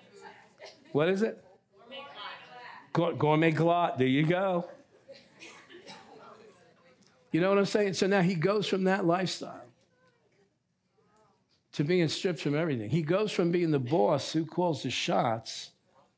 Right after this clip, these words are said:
yet in Damascus, he, he was so humiliated, they find out that there's a plot in his life, and they have to lower him in a basket over the wall.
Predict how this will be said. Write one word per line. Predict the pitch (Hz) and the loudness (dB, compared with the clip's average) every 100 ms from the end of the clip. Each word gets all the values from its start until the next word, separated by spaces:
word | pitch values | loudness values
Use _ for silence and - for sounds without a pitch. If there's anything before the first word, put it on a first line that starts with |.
| _ _ _ _ | _ _ _ _
yet | 156 165 165 | -2 0 0
in | 151 | 0
Damascus, | 151 156 170 214 - 120 113 113 - - - | 2 2 2 0 0 -2 -2 -4 -10 -14 -2
he, | 147 127 120 160 - | -2 -2 -4 -6 -2
he | 147 | -2
was | 135 127 | 0 -2
so | - 180 | -2 0
humiliated, | 170 151 170 185 123 113 117 123 _ _ _ _ _ _ _ | 2 2 2 2 0 0 -2 -6 _ _ _ _ _ _ _
they | 147 | -2
find | - 180 170 156 | 0 0 2 2
out | 180 190 | 2 2
that | 151 131 | 0 0
there's | 131 131 | -2 -2
a | |
plot | - 170 151 | -4 -2 0
in | 135 | -2
his | 127 117 | -2 -2
life, | 180 156 120 - - _ _ _ _ _ _ _ _ _ - | -2 -2 -4 -6 -18 _ _ _ _ _ _ _ _ _ -2
and | 180 | 0
they | 196 190 | 2 2
have | 190 185 | 2 0
to | 170 | 0
lower | 170 185 196 180 | 2 2 2 2
him | 165 160 | 2 2
in | 156 | 2
a | 139 | 0
basket | 120 156 175 170 - - - | 0 -2 0 -2 -4 -4 -4
over | 143 147 139 | -2 -2 0
the | 131 | -2
wall. | 127 156 156 104 95 | -2 -2 -2 -4 -8